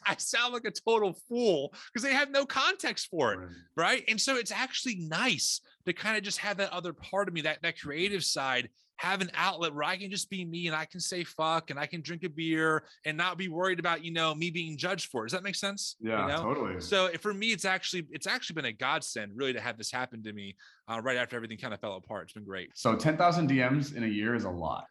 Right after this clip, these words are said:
Speaker 1: That's what we estimate. Yeah. I mean, we estimate we get about, we get maybe about two hundred D Ms a day. We would average between, you know, fifty to two hundred D Ms a day, you know? So we figured if you kinda average them out,
Speaker 2: Jeez.
Speaker 1: roughly ten thousand total.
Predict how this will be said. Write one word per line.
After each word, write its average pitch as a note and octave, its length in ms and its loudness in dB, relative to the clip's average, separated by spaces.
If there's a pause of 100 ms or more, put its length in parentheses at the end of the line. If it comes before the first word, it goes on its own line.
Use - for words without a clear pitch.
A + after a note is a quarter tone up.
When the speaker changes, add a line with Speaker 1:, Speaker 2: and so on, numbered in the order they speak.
Speaker 1:
That's - 160 -2
what C#4 80 2
we B3 120 4
estimate. D#3 460 2
Yeah. E3 240 2
I D#3 60 2
mean, E3 160 -2
we F3 100 -2
estimate G#3+ 340 -2
we G#3 100 -6
get F#3 120 -2
about, E3 320 0 (140)
we D#3 100 -4
get B3 220 0 (260)
maybe F#3 180 -6
about G3+ 200 -2
two - 140 -8
hundred E3 200 -8
D E3 180 -8
Ms D#3+ 200 -8
a C3 60 -12
day. A#2+ 440 -10 (180)
We A3+ 60 -4
would A3 120 0
average A#3+ 380 0 (200)
between, G3 360 -4
you F#3+ 80 -4
know, E3 220 2
fifty F#3 460 -2
to D#3 200 0
two - 140 -6
hundred D#3 200 -4
D C#3+ 140 -4
Ms C3 140 -6
a A2 60 -10
day, F2 200 -8 (300)
you C3 80 -6
know? C#3 80 2
So E3+ 140 -2
we F3+ 80 0
figured G3+ 280 0
if F3 100 -4
you E3+ 40 -10
kinda E3+ 180 0
average D3 300 0
them B2+ 100 -6
out, B2+ 200 0
Speaker 2:
Jeez. F#2 80 -4
Speaker 1:
roughly D3 260 0
ten A#2+ 220 -6
thousand F#2+ 340 -8
total. - 300 -14